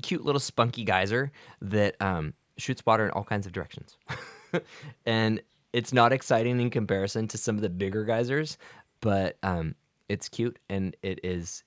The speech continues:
it, it's like a little kid geyser. So anyways, Biscuit Basin. Kinda something easy to drive by, totally worth stopping at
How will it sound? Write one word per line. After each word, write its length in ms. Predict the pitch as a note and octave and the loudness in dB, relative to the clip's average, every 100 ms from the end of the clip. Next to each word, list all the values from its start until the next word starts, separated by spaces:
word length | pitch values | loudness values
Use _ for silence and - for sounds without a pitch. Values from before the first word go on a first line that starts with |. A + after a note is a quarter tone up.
| - | -10
it, 120 | G#2 - | -10 -10
it's 140 | G#2+ - | -10 -6
like 140 | F#2+ | -4
a 60 | G2+ | -4
little 220 | G2 G#2 | -4 -4
kid 240 | G2 G2 D#2+ | -6 -6 -6
geyser. 380 | C#2+ D2+ - - _ _ | -6 -8 -14 -18 _ _
So 220 | - - F2+ _ _ _ _ _ | -8 -8 -10 _ _ _ _ _
anyways, 320 | D#4+ F#2 D2 - _ _ _ | -6 -4 -6 -12 _ _ _
Biscuit 280 | E3 - G2+ | -4 -4 -6
Basin. 380 | E2+ - - - _ _ _ _ - | -6 -8 -10 -14 _ _ _ _ 0
Kinda 220 | A#2+ B2 | 0 2
something 320 | B2+ B2 B2 | 0 -2 -2
easy 220 | G#2+ A#2+ | -2 -2
to 60 | A#2+ | -2
drive 260 | G#2+ A2 G2+ | 0 0 2
by, 300 | G#2 A2+ B2 | 2 2 -2
totally 420 | - A2+ G#2 G#2+ | -6 -2 -2 -2
worth 200 | G2 G2 | 0 -2
stopping 400 | - G2+ E2+ G2+ G#2 | -2 -4 -4 -4 -4
at 200 | A#2+ | -4